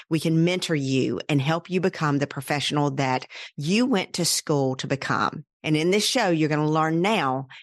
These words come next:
how you can be valued. Now you can be a trusted well care coach and be an expert in the field of well care, prevention, and the musculoskeletal health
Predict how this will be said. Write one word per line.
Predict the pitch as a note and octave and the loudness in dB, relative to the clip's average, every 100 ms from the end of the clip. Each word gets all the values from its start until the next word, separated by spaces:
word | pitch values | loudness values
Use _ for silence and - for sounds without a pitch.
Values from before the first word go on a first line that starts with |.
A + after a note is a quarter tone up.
| - | -4
how | D#3 | -2
you | D3 D#3 | 0 0
can | - D#3+ C#3 B2+ _ _ _ _ | 2 2 0 -4 _ _ _ _
be | F3 F3+ | 2 2
valued. | D#3 C#3+ C3 C3 B2 B2 A2+ - - - | 0 0 0 -2 -2 -2 -2 -6 -10 -4
Now | E3 E3 | 0 0
you | F#3 F#3+ | 0 0
can | F3+ D#3+ | 2 2
be | E3 D#3 D#3+ - | 2 2 2 0
a | C#3 | -4
trusted | C3 - - D#3+ D#3 - G#3+ G#3+ G3+ _ | 0 -2 0 0 0 0 0 0 -4 _
well | D3+ D#3 D3+ D#3+ | 0 2 2 -2
care | - E3 D3+ D3+ | -2 0 2 0
coach | - C#3+ C3+ - - | 0 0 0 -2 -2
and | C#3+ C3 | -2 2
be | F3 G#3+ C3+ B2+ C3 - - - _ | 2 4 2 -2 -8 -20 -20 -20 _
an | D#3+ C#3+ - - | 0 0 -4 -2
expert | A3+ A#3+ - A3 G#3+ | 0 0 0 0 0
in | F3+ F3 | 0 0
the | |
field | E3+ - D3+ C#3 C#3 | 0 0 2 0 -2
of | D3 C3 | -2 -2
well | C3 C#3 D#3 | 0 2 2
care, | E3 G3 F3 F3+ F#3 _ _ - | 0 0 2 0 -2 _ _ -4
prevention, | F3+ D3+ D3+ C3+ D3+ C#3+ C3+ - _ - | -2 0 -2 0 2 2 -2 -10 _ -2
and | F3 F3 | 0 2
the | |
musculoskeletal | D3 C#3+ - C#3+ C#3 - - B2+ C3+ C3+ C3 B2 - - - | 2 0 0 -2 0 -2 -2 0 0 0 -2 -2 -10 -20 -16
health | - D3+ C3+ - | -2 0 0 -4